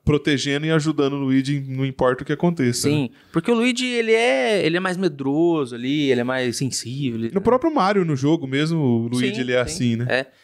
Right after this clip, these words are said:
Speaker 2: Tem um, tem um jogo também do Luigi, que é Luigi's Mansion, alguma coisa assim, que ele é, é um jogo que ele, é o Luigi numa mansão mal assombrada, e ele tá sempre com medo e tudo mais, sabe?
Speaker 1: Sim,
Speaker 2: Então,
Speaker 1: sim.
Speaker 2: tanto que tem referência a isso também nesse, nesse
Speaker 1: Tem,
Speaker 2: filme.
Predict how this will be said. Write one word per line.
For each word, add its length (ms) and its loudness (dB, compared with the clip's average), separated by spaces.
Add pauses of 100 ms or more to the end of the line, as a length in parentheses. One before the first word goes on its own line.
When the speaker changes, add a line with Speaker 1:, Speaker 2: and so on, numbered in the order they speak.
(160)
Speaker 2:
Tem 160 2
um, 120 0
tem 140 -4
um 120 0
jogo 220 0
também 280 -2
do 80 0
Luigi, 320 0
que 120 -2
é 120 2
Luigi's 680 -4
Mansion, 580 -6
alguma 200 -6
coisa 180 -4
assim, 100 -10
que 120 -8
ele 120 0
é, 280 0 (500)
é 60 0
um 80 4
jogo 220 2
que 120 -4
ele, 160 0
é 60 -10 (220)
o 40 0
Luigi 540 0
numa 240 2
mansão 400 0
mal 160 2
assombrada, 600 -2
e 80 0
ele 100 2
tá 100 -12
sempre 220 -12
com 80 -4
medo 400 0
e 20 -8
tudo 140 -12
mais, 440 0
sabe? 180 -2
Speaker 1:
Sim, 80 -4
Speaker 2:
Então, 180 -2
Speaker 1:
sim. 240 -10
Speaker 2:
tanto 160 -2
que 80 -2
tem 280 0
referência 520 0
a 20 2
isso 200 -2
também 180 0
nesse, 260 -4
nesse 200 2
Speaker 1:
Tem, 100 -4
Speaker 2:
filme. 300 0